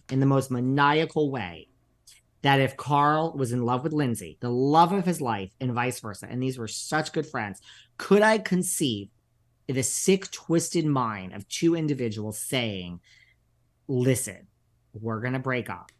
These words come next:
You trust me, I trust you. I'm not gonna have sex with anyone else for a year. You're not gonna have," you could go a year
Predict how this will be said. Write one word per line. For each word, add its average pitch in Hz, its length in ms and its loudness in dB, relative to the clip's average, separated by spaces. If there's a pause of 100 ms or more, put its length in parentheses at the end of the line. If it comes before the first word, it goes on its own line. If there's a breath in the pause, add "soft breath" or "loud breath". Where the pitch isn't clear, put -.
(160)
You 117 240 -2
trust 165 440 0
me, 147 420 6
I 110 160 0
trust 135 420 -4
you. 117 400 0
I'm 104 140 -6
not 92 180 -8
gonna 117 140 -8
have 127 160 -6
sex - 300 -8
with 131 100 -6
anyone 127 260 -4
else 123 220 -4
for - 160 -6
a 123 60 -2
year. 110 480 -4 (260 soft breath)
You're 110 140 -4
not 107 180 -4
gonna 127 140 -4
have," 151 180 -6
you 359 120 -2
could 392 200 -4
go 180 200 2
a 151 40 6
year 117 520 0